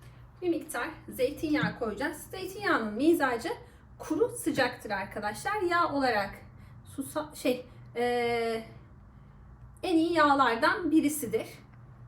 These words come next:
Bazen susam yağını da düşünebilirsiniz. Keten tohumu yağını da tük-, düşünebilirsiniz. Ama zaten şu anda çoğunluk nemli sıcak mizaçta olduğu için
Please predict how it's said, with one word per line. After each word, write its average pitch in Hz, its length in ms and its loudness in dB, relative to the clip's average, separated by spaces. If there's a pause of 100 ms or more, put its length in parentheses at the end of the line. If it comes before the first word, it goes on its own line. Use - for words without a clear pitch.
(120)
Bazen 392 460 2 (400)
susam 311 380 0
yağını 302 340 2
da 285 140 -4
düşünebilirsiniz. 302 920 -2 (200)
Keten 262 400 -2
tohumu 294 280 0
yağını 294 320 2
da 269 80 -6
tük-, - 240 -16
düşünebilirsiniz. 285 680 -6 (120)
Ama 311 180 2
zaten 294 600 -2 (440)
şu - 160 -2
anda 285 320 -2
çoğunluk 320 420 -2
nemli 285 280 0
sıcak 262 400 0
mizaçta 240 460 -4
olduğu 220 380 -2
için - 260 -12